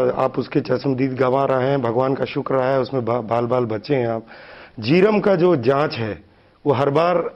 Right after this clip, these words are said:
बात उठती है जब जीरम की बरसी आती है, कुछ होता है, लेकिन अभी तक इस पे कोई न्याय संगत फैसला या कमेटी कुछ रिपोर्ट नहीं दे पाई। क्या लगता है जीरम की सच्चाई आपके प-, एजेंडे में थी, कब तक आ पाएगा इसका फैसला?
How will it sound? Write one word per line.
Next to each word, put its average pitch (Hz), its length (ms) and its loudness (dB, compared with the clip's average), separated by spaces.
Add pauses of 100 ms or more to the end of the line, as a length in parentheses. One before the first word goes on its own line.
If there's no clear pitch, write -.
(140)
बात 143 380 0
उठती 160 320 -2
है 165 100 4
जब 151 180 2
जीरम 139 300 2
की 147 120 2
बरसी 123 360 0
आती 143 260 2
है, 143 120 4
कुछ 127 240 -4
होता 113 200 -2
है, 107 120 -2 (340)
लेकिन 165 200 2
अभी 160 200 2
तक 190 200 0
इस 190 140 0
पे 196 160 0
कोई 185 220 2
न्याय 156 260 2
संगत 160 320 2
फैसला 147 420 0
या 151 120 4
कमेटी 135 380 0
कुछ 151 260 -4 (300)
रिपोर्ट 147 440 2
नहीं 160 180 2
दे 147 140 4
पाई। 131 300 0 (320)
क्या 165 180 2
लगता 160 340 0
है 147 140 2
जीरम 151 360 2
की 165 120 0
सच्चाई 151 420 2
आपके 151 260 0
प-, 127 460 2
एजेंडे 139 360 2
में 147 200 2
थी, 117 260 -6 (300)
कब 170 240 0
तक 156 100 2
आ 143 140 4
पाएगा 113 360 0
इसका 101 220 -10
फैसला? 95 480 -12